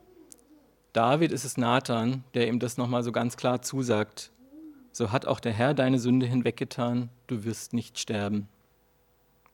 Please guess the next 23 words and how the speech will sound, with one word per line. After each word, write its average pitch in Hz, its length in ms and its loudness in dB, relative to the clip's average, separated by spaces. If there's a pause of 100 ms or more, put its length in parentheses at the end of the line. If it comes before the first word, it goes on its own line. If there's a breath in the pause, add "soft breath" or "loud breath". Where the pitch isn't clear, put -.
(2000 loud breath)
Und 160 140 6
dann 151 120 8
finden 185 320 4
wir 165 160 6
in 147 140 4
dem 139 320 4
Psalm 139 340 4
einundfünfzig 151 680 2
noch 143 160 0
was 135 180 -2
Viertes, 180 600 2 (520 soft breath)
nämlich 151 600 2 (560)
David 123 420 2
möchte 127 540 0 (160)
einen 123 120 2
neuen 117 340 2
Weg 113 260 -2
einschlagen. 104 680 -4 (180)
Er 117 100 -6
begnügt 120 360 -2
sich - 160 -6
nicht 143 220 -2
damit, 139 420 0